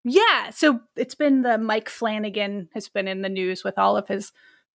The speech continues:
new exciting Netflix things. Um, but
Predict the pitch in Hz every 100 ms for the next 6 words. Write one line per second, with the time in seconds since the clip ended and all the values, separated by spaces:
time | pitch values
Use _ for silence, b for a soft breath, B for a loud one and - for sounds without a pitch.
0 | - 208 208 202 202 - 202 202 196 208
1 | - - 202 - - 196 - 202 - 226
2 | 208 196 202 302